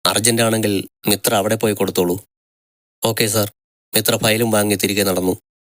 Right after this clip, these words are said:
അപ്പോഴും അലക്സ് ആലോചനയിൽ തന്നെയായിരുന്നു. ഇങ്ങനെ ഒരു വർക്കിന്റെ ഉദ്ദേശ്യം എന്തായിരിക്കും? അലക്സ് തന്നോട് തന്നെ ചോദിച്ചു.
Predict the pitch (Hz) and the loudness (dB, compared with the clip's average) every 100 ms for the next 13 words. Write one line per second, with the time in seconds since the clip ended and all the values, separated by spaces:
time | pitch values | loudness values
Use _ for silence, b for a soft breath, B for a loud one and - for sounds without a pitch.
0 | _ - 101 113 110 107 101 104 - 104 | _ -2 0 2 2 2 2 4 4 4
1 | 92 98 104 104 101 98 95 92 92 90 | 4 4 2 2 2 2 2 2 4 2
2 | 92 90 90 - - _ _ _ - 110 | 2 2 0 -4 -14 _ _ _ 0 2
3 | 123 120 113 107 104 104 113 110 101 104 | 4 2 2 2 0 0 0 0 0 0
4 | 98 - 95 90 - 95 98 98 98 98 | 4 4 4 -2 -2 2 2 2 0 -2
5 | - 87 - _ _ _ _ - 101 104 | -2 -4 -10 _ _ _ _ -2 0 4
6 | - 104 101 110 110 107 98 95 92 92 | 4 4 2 2 2 2 2 2 4 6
7 | - | 4